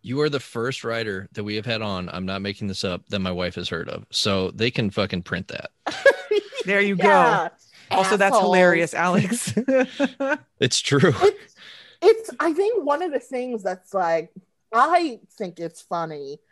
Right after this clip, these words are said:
Speaker 2: 'cause I don't get offended. I'm like, "What the fuck do I care?" But, like, the nature of what I do, like, the fact that it's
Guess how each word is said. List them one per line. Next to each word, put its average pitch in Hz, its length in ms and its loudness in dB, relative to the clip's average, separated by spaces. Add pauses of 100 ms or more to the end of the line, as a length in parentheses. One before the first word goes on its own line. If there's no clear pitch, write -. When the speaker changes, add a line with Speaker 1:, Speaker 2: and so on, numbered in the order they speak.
(180)
Speaker 2:
'cause 196 280 2
I 190 160 2
don't 170 160 -2
get 151 140 -6
offended. 135 500 -10
I'm 156 140 -6
like, 156 140 -8 (320)
"What 220 260 -10
the - 60 -20
fuck 165 200 -8
do 165 100 -12
I 170 140 -4
care?" 156 320 -10 (480)
But, 233 180 4
like, 208 360 6
the 175 240 2
nature 240 920 -2 (140)
of 180 380 4 (160)
what 180 240 0
I 165 160 -2
do, 160 540 -8
like, 165 180 -4
the 185 80 -8
fact 185 320 0
that 185 140 -2
it's - 320 -12